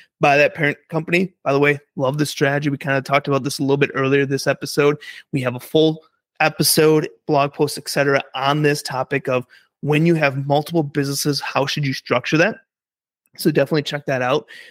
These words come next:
But Lorenzo, if you're creating those separate L L Cs, you would need a new E I N for each L L C that you own. Now,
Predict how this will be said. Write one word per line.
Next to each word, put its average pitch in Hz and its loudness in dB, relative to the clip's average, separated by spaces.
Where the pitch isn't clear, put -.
But 180 4
Lorenzo, 175 4
if 185 -4
you're 202 -6
creating 170 -2
those 147 -8
separate - -12
L 143 -6
L 135 -8
Cs, 139 -8
you 135 -10
would 131 -8
need 131 -8
a 123 -6
new 120 -8
E 123 -10
I 117 -6
N 113 -10
for - -8
each 131 -6
L 127 -6
L 123 -10
C - -8
that - -14
you - -12
own. - -12
Now, 127 2